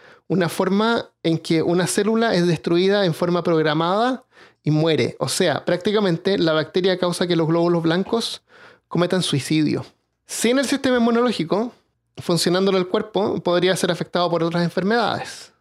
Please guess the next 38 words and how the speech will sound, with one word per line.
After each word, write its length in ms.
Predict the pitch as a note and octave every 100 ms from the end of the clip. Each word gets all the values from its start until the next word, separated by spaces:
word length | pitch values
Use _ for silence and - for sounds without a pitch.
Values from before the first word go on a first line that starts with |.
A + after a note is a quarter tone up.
| _ _ _ _ _ _ _ _ _ _ _ _ -
Pero 180 | E3 F3
eso 160 | F3+
no 80 | F3
ocurre 320 | E3+ F3+ D3+
porque 260 | C#3+ C#3 D3+
la 120 | C#3+
muerte 300 | D3+ D#3 F3
del 80 | E3
paciente 680 | E3 - E3+ - F#3 - -
ocurre 360 | - D#3 E3 D#3
más 140 | C3
rápido. 300 | C#3+ C#3+ C#3 - _ _ _ _ _ _ - - _ _ _ _
Para 320 | - E3 E3+ F3+
M 160 | G3
P 380 | G3 A#3+ B3 D#3+
ya 100 | F3
es 120 | F3+
tarde 380 | - G3+ G#3+ A3+
y 80 | G3
el 80 | F3+
médico 340 | F3+ F3+ F#3
sugiere 360 | F3 E3+ F3+ E3+
que 100 | -
sea 280 | - F3 E3
llevada 520 | E3 D#3 E3+ F#3+ -
a 280 | - D#3+ - - _
una 360 | F3 E3+ D#3 -
casa 320 | E3+ - E3
de 100 | D#3
la 160 | C#3+
plaga, 460 | D3+ C3 B2+ C#3+ - _
donde 320 | - D3+ D3
M 180 | D3 D3+
P 300 | C#3+ D3+ D#3 D3
muere 340 | C#3+ C#3+ C#3+
al 120 | -
día 160 | C3+ B2
siguiente. 460 | - C3+ C3 -